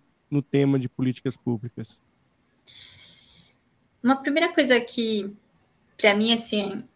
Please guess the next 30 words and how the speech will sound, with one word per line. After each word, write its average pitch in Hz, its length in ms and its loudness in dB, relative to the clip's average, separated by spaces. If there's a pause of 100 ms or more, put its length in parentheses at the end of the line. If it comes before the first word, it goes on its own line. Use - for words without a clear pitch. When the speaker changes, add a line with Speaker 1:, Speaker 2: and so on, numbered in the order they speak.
Speaker 2:
é, 202 460 -2
ficou - 300 0
muito 208 200 0
mais 214 300 2
evidente 202 880 2
aí 190 180 2
desde 208 380 2
dois 208 200 0
mil 202 140 -4
e 202 80 -12
treze, 196 800 4
quando 190 220 -6
as 185 160 -8
pessoas 196 280 -4
começam 208 480 0
a 202 40 0
ir 196 40 -6
pras 196 280 -2
ruas, 208 720 0
né, 196 220 -4
e 185 40 -10
quando 190 180 -8
a 190 60 -10
gente 190 240 -4
tem 208 80 -2
uma 190 160 -4
mobilização, 190 1080 0 (480)
é, 190 280 -4
social 196 920 4
bastante, 196 760 -2